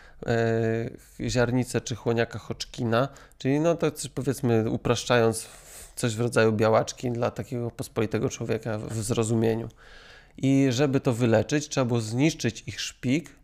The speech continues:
i później zrobić przeszczep szpiku. I jednocześnie byli chorzy na hiv. I zniszczyli najpierw ich szpik, żeby wyniszczyć tą chorobę hematologiczną, a na przeszczep szpiku dali im, e, szpik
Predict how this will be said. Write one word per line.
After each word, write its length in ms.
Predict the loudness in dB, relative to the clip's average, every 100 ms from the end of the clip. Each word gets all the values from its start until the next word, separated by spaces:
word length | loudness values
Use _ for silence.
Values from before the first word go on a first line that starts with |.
| -12
i 60 | -6
później 360 | -2 0 -2
zrobić 340 | 0 -2 -2 -6
przeszczep 480 | -2 -2 -2 -8
szpiku. 420 | -10 -6 -6 -6 -16 _ _ _ _ _ -4
I 360 | 0 2 2 0 -10 _ _
jednocześnie 560 | 0 2 2 0 -2 -2
byli 200 | 0 0
chorzy 260 | 2 2 2
na 120 | 0
hiv. 260 | -2 -10 -12 -20 _ _
I 280 | -2 0 -2 -6
zniszczyli 520 | -4 -2 -2 -2 0
najpierw 520 | 2 2 2 -2 -4 -18 _ -8
ich 220 | -4 -4 -6
szpik, 480 | -4 -2 -2 -4 -12
żeby 240 | -8 -4
wyniszczyć 520 | -2 0 -2 -2 -6 -2
tą 160 | -2
chorobę 440 | 0 2 2 0 -4
hematologiczną, 880 | -2 0 0 0 0 -4 -2 0 -2 -8 -20 -16 0
a 140 | 2
na 140 | 2 0
przeszczep 460 | 0 -2 -2 -8
szpiku 460 | -6 -4 -2 -2 -2 -6 -14 0
dali 420 | 4 4 2 0
im, 300 | 0 0 -2 -6
e, 440 | -2 0 0 -2 -4 -6
szpik 480 | -10 -10 0 0 0